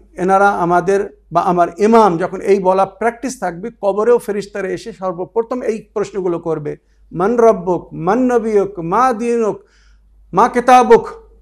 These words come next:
মা কিবলাতুকা, মান ইমামুকা?" তো এই প্রশ্নগুলোর উত্তর যখন আমরা সঠিকভাবে দিয়ে দেবো, মানে অভ্যাস থাকবে, যখন প্রতি নামাজের পরে এগুলো পড়বো, সঙ্গে সঙ্গে আমাদের মুখের উপরে জারি হয়ে যাবে। আলহামদুলিল্লাহ, আমরা কবরের মঞ্জিলকে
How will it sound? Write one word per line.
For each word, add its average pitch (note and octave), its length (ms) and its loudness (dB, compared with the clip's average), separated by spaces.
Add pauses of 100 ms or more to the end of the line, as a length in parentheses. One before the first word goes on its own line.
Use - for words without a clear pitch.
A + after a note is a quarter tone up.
(120)
মা E3 160 -2
কিবলাতুকা, A3 840 0 (880)
মান A#3 160 2
ইমামুকা?" B3 800 4 (200)
তো F3 60 -6
এই E3+ 120 -2
প্রশ্নগুলোর E3+ 800 -6
উত্তর A3 360 -2
যখন F3+ 260 -6
আমরা E3 260 -4
সঠিকভাবে F3 880 -6 (240)
দিয়ে A3 240 -2
দেবো, F#3+ 240 4
মানে F3 220 0
অভ্যাস G3+ 480 0
থাকবে, F3+ 300 -6
যখন E3+ 240 -8
প্রতি G3 300 -8
নামাজের F#3 360 -4
পরে E3+ 220 -4
এগুলো D#3+ 220 -6
পড়বো, G#3+ 460 0 (180)
সঙ্গে A3+ 280 -2
সঙ্গে F#3+ 220 -4
আমাদের E3+ 300 -2
মুখের G3+ 260 -4
উপরে E3 240 -4
জারি F3 300 0
হয়ে G#3+ 200 -4
যাবে। A3+ 320 0 (320)
আলহামদুলিল্লাহ, F#3 680 0
আমরা E3 340 -2
কবরের F#3 360 0
মঞ্জিলকে G#3 840 -4